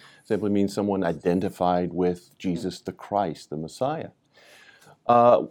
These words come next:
there are other ways that a Christian is described. Uh, Paul often talks about Christians as the holy ones, the saints. He refers to Christians as saints. He refers to Christians as brothers and sisters in a kind of family relationship.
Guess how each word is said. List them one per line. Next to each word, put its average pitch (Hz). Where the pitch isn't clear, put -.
there 147
are 147
other 190
ways 92
that 87
a 87
Christian 90
is 85
described. 87
Uh, 90
Paul 104
often 104
talks 107
about 98
Christians 104
as 98
the 104
holy 139
ones, 80
the 101
saints. -
He 101
refers 87
to 90
Christians 87
as 92
saints. 113
He 104
refers 101
to 104
Christians 104
as 92
brothers 98
and 98
sisters 80
in 95
a 92
kind 98
of 90
family 101
relationship. 98